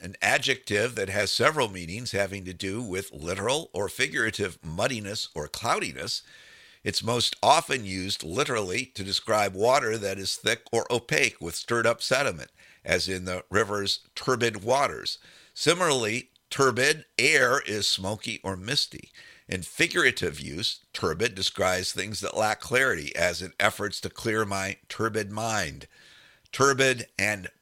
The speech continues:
turgid, which means swollen or distended or overblown, pompous or bombastic, are frequently mistaken for one another, and it's no wonder.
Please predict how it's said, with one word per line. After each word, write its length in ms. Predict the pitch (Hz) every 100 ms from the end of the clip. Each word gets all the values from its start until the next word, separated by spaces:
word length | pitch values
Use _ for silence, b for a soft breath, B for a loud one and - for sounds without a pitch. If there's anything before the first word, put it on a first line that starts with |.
| -
turgid, 720 | - 214 254 98 71 87 139 b b b _
which 260 | 92 -
means 260 | 92 95 87
swollen 540 | - 104 120 117 117
or 180 | - 95
distended 720 | 78 - - 131 123 87 107 -
or 180 | 87 80
overblown, 580 | 101 98 90 87 95 104
pompous 500 | 98 - 92 95 95
or 120 | -
bombastic, 840 | 78 80 80 107 156 - - - - B B B
are 120 | -
frequently 680 | - - 214 - - - 92
mistaken 560 | 78 - - 131 -
for 160 | - -
one 200 | 62 -
another, 340 | 65 69 73
and 100 | 117
it's 220 | 120 117 160
no 80 |
wonder. 440 | 170 113 131 80